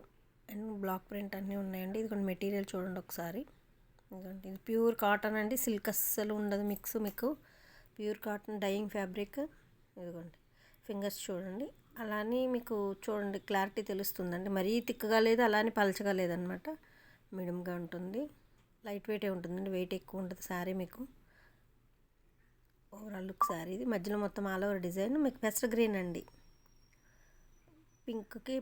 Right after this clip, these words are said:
పెసర గ్రీన్, టమాటో పింక్కి పెసర గ్రీన్ అండి, all over డిజైన్తో పింక్ షేడ్ ఇది. ఓకేనా, ఓవరాల్ లుక్ శారీ ఇది. ఓకేనండి, ఫస్ట్ టైమ్ నా ఛానల్ చూసే వాళ్ళు ప్లీజ్ like, share, like, share and subscribe అండి. ఏపీ తెలంగాణ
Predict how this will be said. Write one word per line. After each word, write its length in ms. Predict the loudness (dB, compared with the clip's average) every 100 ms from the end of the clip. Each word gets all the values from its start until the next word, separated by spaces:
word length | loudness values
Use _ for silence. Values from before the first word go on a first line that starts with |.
| -2
పెసర 240 | -4 0 0
గ్రీన్, 180 | 2 0
టమాటో 280 | 0 0 -2 -2
పింక్కి 340 | -4 -6 -6 -4
పెసర 240 | -4 -2 0
గ్రీన్ 200 | 0 0
అండి, 220 | -2 -2 -2 -6 -20 -12 -8
all 140 | -4
over 120 | -4 -4 -6
డిజైన్తో 480 | -6 -6 -6 -10 -12 -14 _ -20 _ _ _ _ _ _ _ _ _ _ _ -12
పింక్ 180 | -12 -8
షేడ్ 180 | -6 -6
ఇది. 160 | -8 -12 -14 -20 -20 -20 -20 -20 -20
ఓకేనా, 240 | -6 -4 2
ఓవరాల్ 280 | 2 2 0 -2
లుక్ 120 | -4
శారీ 240 | -2 0 -2 -2
ఇది. 140 | -8 -16 _ _ _ _ _ _ -20 -12
ఓకేనండి, 320 | -8 -8 -6
ఫస్ట్ 180 | -6 0
టైమ్ 120 | 2 2
నా 40 | 4
ఛానల్ 180 | 2 2
చూసే 120 | 0 0
వాళ్ళు 120 | 0
ప్లీజ్ 160 | 0 2
like, 160 | 2 2
share, 200 | 2 2 0 -10 -6 -4 -2
like, 160 | -2 0
share 160 | 0 2 0
and 80 | 0
subscribe 360 | -4 0 0 2
అండి. 140 | 2 4 4
ఏపీ 140 | 2 2
తెలంగాణ 280 | 2 2